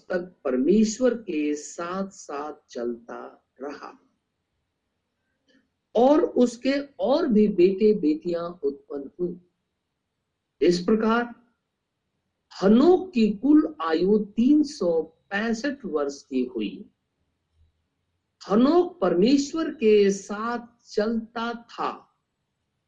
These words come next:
फिर वह लोप हो गया क्योंकि परमेश्वर ने उसे उठा लिया।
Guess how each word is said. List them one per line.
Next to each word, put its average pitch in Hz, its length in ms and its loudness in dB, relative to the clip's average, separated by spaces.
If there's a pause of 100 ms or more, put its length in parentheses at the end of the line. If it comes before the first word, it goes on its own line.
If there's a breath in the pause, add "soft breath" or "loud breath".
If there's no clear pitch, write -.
फिर 254 240 2
वह 190 520 0 (260)
लोप 190 580 4
हो 156 120 4
गया 123 260 0 (560)
क्योंकि 165 380 4 (360)
परमेश्वर 180 640 0
ने 151 200 0 (300)
उसे 131 300 -2 (400)
उठा - 220 -16
लिया। - 240 -20